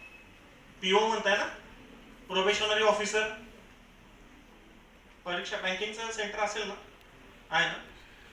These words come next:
बँकेमध्ये क्लास वन ऑफिसर जे असतंय त्याला प्रोबेशनरी ऑफिसर म्हणतात. त्याची ही समकक्ष आहे असिस्टंट ॲडमिनिस्ट्रेटिव्ह ऑफिसर, पण पगार थोडासा बँकेपेक्षा जास्त आहे आमच्या क्लास वन पोस्टला.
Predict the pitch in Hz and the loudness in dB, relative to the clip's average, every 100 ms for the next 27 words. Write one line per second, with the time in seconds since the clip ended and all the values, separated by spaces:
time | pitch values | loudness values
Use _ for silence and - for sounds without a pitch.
0 | 175 180 175 220 240 254 240 202 208 214 | 4 4 4 2 2 2 6 6 6 4
1 | 226 220 214 233 220 214 226 - - 202 | 2 2 -4 -2 0 4 6 6 6 6
2 | 220 202 202 202 196 202 208 214 220 196 | 6 6 4 4 0 0 -2 -2 0 0
3 | 185 196 185 175 - 208 - - - - | -2 -2 -2 -2 0 0 -2 -14 -20 -20
4 | - 175 175 208 208 233 - 202 214 233 | -2 4 6 6 2 2 4 4 6 4
5 | 240 247 208 - - - - - - - | 4 8 10 8 4 0 -10 -18 -20 -20
6 | - - - - - - 165 190 208 208 | -20 -20 -18 -16 -14 -8 -8 -6 -2 2
7 | 208 196 190 190 190 180 175 180 208 - | 4 4 2 2 2 2 0 -2 -4 -6
8 | - - - - - - - - - - | -14 -20 -20 -20 -20 -20 -18 -16 -12 -6
9 | - 220 220 - 208 240 240 226 233 247 | 2 2 6 8 10 10 12 12 12 10
10 | 247 208 220 220 208 220 175 - - - | 8 8 6 4 4 6 6 6 4 -2
11 | - - - - 147 160 160 165 143 143 | -4 -16 -2 0 4 6 6 8 6 6
12 | 135 131 139 - | 2 0 -4 -6